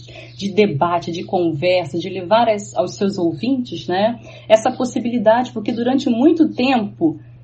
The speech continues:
né, e alguém ganhava com isso, alguém ganhava muito com isso, houve aquele papinho de que, assim, a religião não se discute, religião e política não se discute. Por que esse silêncio? E aí, justamente nesse silêncio, sorrateiramente,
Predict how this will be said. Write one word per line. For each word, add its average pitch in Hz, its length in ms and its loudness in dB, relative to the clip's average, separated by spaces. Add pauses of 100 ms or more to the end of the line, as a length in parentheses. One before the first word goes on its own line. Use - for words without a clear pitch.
(160)
né, 175 240 4
e 196 100 6
alguém 240 320 8
ganhava 180 460 4
com 160 140 2
isso, 208 500 -2 (120)
alguém 156 280 4
ganhava 156 340 4
muito 185 380 2
com 160 160 0
isso, 202 360 -2
houve 208 200 4
aquele 214 240 0
papinho 233 420 2
de - 100 -8
que, 233 100 2
assim, 214 220 -2
a 175 80 4
religião 170 440 0
não 202 100 0
se 214 180 -4
discute, 202 680 -4 (260)
religião 170 560 2
e 214 120 0
política 190 440 -2
não 180 120 -2
se 170 180 -2
discute. 147 720 -4 (200)
Por 311 220 -2
que - 100 -2
esse 392 260 2
silêncio? 226 760 2 (380)
E 294 200 8
aí, 285 220 6
justamente 285 720 4
nesse 202 320 0
silêncio, 202 600 0
sorrateiramente, 233 1700 0